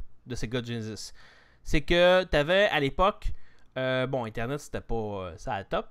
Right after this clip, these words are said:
ça à coche, là. Mais t'avais un modem qui existait, que tu branchais sur ta Sega Genesis, puis que tu rentrais ton câble, le câble de, de la télé, carrément dedans. Puis,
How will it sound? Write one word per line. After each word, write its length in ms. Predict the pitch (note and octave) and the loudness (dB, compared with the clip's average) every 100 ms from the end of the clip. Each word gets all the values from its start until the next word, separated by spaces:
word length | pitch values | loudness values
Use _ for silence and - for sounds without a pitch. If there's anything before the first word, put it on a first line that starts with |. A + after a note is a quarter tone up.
| C#3+ | -10
ça 140 | C3 A2+ | -8 -6
à 60 | |
coche, 300 | - - - | -4 -4 -4
là. 120 | A#3+ B3+ _ - - _ - | -6 -12 _ -20 -20 _ -10
Mais 260 | A#2+ D#3+ G3 | -2 0 0
t'avais 260 | D#3+ C#3 G#3 | 0 4 6
un 140 | F3+ | 6
modem 500 | D3 C3+ C#3+ E3 D#3+ | 4 2 2 2 -2
qui 80 | C3+ | -8
existait, 640 | A#2+ B2 - C3 B2 E3+ - | -8 -10 -6 -2 0 0 -2
que 80 | - | -4
tu 140 | - | -10
branchais 340 | C3 C3 C3+ G#3 | -6 -4 -2 -4
sur 140 | - | -4
ta 120 | D3 | -2
Sega 220 | A#2+ B2+ B2+ | 0 0 0
Genesis, 400 | B2 A2+ D3+ - | -4 -4 -6 -6
puis 160 | - | -8
que 60 | G#2+ | -8
tu 80 | B2 | -4
rentrais 320 | C3+ D3+ G#3+ | -2 0 -2
ton 240 | F#3+ D#3 | 0 0
câble, 460 | C3 D#3 D#3 G#2+ F#2 - - | 6 6 6 2 -10 -14 -14
le 80 | G2+ | -4
câble 320 | C#3+ C#3 C3+ | -2 -2 -2
de, 120 | G#2 | -6
de 40 | G#2 | -4
la 80 | |
télé, 300 | G#2+ B2+ G#2 - - - - | -4 -4 -6 -12 -20 -20 0
carrément 440 | D#3 C#3+ C#3 C#3 | 2 2 0 -2
dedans. 220 | A#2+ G2+ - _ _ - - - - | -4 -6 -10 _ _ -20 -20 -20 -10
Puis, 420 | G3 A#3+ C#4 C#4 | -4 0 0 -2